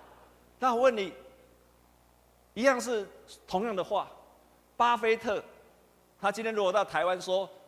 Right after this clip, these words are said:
，“你去投资这个，投资那个”，你会相信吗？你会相信叶启祥还是相信巴菲特？会相信巴菲特的人，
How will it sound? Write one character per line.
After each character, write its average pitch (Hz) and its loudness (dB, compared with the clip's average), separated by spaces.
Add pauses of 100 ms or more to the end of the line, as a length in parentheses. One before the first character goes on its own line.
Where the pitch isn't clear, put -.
(160)
，“你 220 -4
去 262 0
投 226 0
资 247 -6
这 269 -4
个， 254 2
投 226 -2
资 254 -6
那 269 0
个”， 247 -4 (800)
你 208 0
会 294 4
相 285 2
信 277 -4
吗？ 240 -2 (2000)
你 156 -4
会 277 2
相 277 0
信 262 -6
叶 254 2
启 185 -6
祥 190 0
还 196 -4
是 226 -6
相 208 -2
信 202 -6
巴 208 0
菲 208 -4
特？ 185 -6 (4000)
会 247 4
相 247 0
信 247 0
巴 226 2
菲 226 2
特 220 -2
的 180 0
人， 170 -4